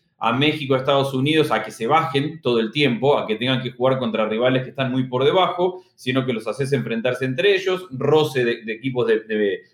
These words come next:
medianamente el, el mismo nivel, rumbo a la fase de grupos, eh, y vas cumpliendo con eso, de, de darles partidos, de darles recursos, de darles tiempo, porque si no, no, no hay otra solución. Si no, simplemente tendremos que cada vez que se juegue un torneo de Copa Oro decir,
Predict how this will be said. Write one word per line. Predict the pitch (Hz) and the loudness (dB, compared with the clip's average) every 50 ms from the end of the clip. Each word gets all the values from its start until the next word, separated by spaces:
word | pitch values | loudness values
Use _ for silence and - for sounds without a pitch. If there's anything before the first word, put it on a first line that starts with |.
| _ _ | _ _
medianamente | 113 117 123 135 131 127 127 135 139 135 127 127 | -4 0 2 2 2 2 2 0 0 0 0 -2
el, | 113 107 104 101 117 113 | -2 -2 -2 -4 -6 -6
el | 110 113 123 | -6 -4 -2
mismo | 131 131 127 127 127 | -2 -2 -2 -2 -2
nivel, | 131 147 156 180 196 196 202 202 - - | 0 2 4 4 4 2 2 -2 -6 -8
rumbo | 120 135 135 135 135 123 | -4 -4 -2 0 2 2
a | 120 | 0
la | 123 | 2
fase | - 143 143 135 151 160 | 0 -2 -2 0 -2 -2
de | 160 | 0
grupos, | 165 180 185 180 185 214 214 - - - _ _ _ _ _ | 4 4 4 4 4 2 2 0 -4 -12 _ _ _ _ _
eh, | - 123 120 117 113 110 107 - - - | 0 4 6 6 8 8 6 4 2 -2
y | 147 143 135 | -2 2 2
vas | 175 180 180 | 2 2 0
cumpliendo | - 202 180 165 196 220 240 247 214 | -2 -4 -2 0 2 2 4 4 4
con | 175 165 196 | 4 2 2
eso, | 220 214 - 147 | 2 0 2 0
de, | 135 127 127 | 0 0 0
de | 117 123 | -2 0
darles | 131 143 156 180 175 170 | 2 2 2 2 0 0
partidos, | - 147 143 151 - - 247 254 254 226 180 | 0 0 0 0 -2 -2 -2 2 4 4 4
de | 143 | 6
darles | 139 143 143 147 139 131 | 4 2 2 0 0 0
recursos, | 135 135 135 - 220 247 247 - - 175 139 | 0 0 -2 -2 -4 -6 -6 -4 -2 -2 2
de | 131 | 2
darles | 139 135 147 147 143 143 | 2 2 2 0 0 2
tiempo, | 180 202 214 214 226 208 | 2 2 2 2 0 -2
porque | - 147 139 135 135 131 - - - _ _ _ _ _ | 0 -2 -2 0 0 -2 -2 -4 -10 _ _ _ _ _
si | - - - 160 170 | -20 -6 -4 0 2
no, | 214 220 214 - 156 | 2 2 0 -4 -8
no, | 156 156 160 143 | -8 -6 -4 -4
no | 156 170 | -2 2
hay | 175 180 202 | 4 4 4
otra | 196 185 175 156 139 | 4 2 0 -2 0
solución. | - 147 139 143 135 135 247 220 151 104 - | 0 0 0 0 0 2 4 4 4 2 -2
Si | - 131 | -4 -2
no, | 143 175 | -2 0
simplemente | - 208 196 180 165 165 170 196 202 196 - 180 160 | 0 0 -2 -2 0 -2 0 0 -2 0 0 0 0
tendremos | - - 143 135 143 156 160 160 147 - - | 2 0 0 2 2 0 0 0 -2 -2 -4
que | 135 131 135 | -6 -6 0
cada | 170 175 170 165 | 2 4 4 4
vez | 160 156 160 160 | 4 2 -2 -2
que | 139 | -6
se | 135 - - | -8 -10 -4
juegue | 135 151 151 151 147 | 2 4 4 4 4
un | 135 131 | 2 0
torneo | 135 131 139 156 156 135 127 | -2 -2 -2 0 0 0 0
de | 123 | 2
Copa | 151 151 151 151 156 | 0 0 2 2 4
Oro | 165 170 165 160 | 4 4 4 4
decir, | 151 139 151 156 151 - | 2 2 0 -4 -6 -6